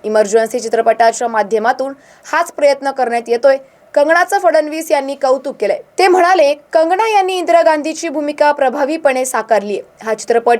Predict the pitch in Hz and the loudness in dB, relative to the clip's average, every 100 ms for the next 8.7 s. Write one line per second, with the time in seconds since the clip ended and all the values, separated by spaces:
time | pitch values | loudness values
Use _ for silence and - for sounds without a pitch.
0 | 233 220 226 - 220 233 233 233 240 247 | 2 2 4 2 -2 -4 -2 -4 -4 -4
1 | 269 262 240 233 294 311 277 277 285 269 | -6 -2 -2 0 0 0 2 2 2 0
2 | 220 240 247 254 277 285 277 - _ - | 0 2 2 2 0 0 -2 -6 _ -4
3 | 285 294 330 339 359 427 349 339 330 320 | -2 2 2 2 0 2 0 0 -2 0
4 | 320 311 330 294 240 277 262 269 269 254 | 0 2 2 0 0 -2 0 2 2 2
5 | 247 247 240 214 254 262 247 240 226 220 | 0 0 0 0 -2 -2 -2 0 0 0
6 | 214 214 240 190 226 233 269 277 294 262 | -4 0 0 0 0 2 2 2 -2 -2
7 | - 226 214 190 202 185 185 - - - | 0 0 2 -2 -4 -4 -4 -4 -10 -18
8 | - - 220 349 381 370 370 | -20 -6 0 0 0 0 -2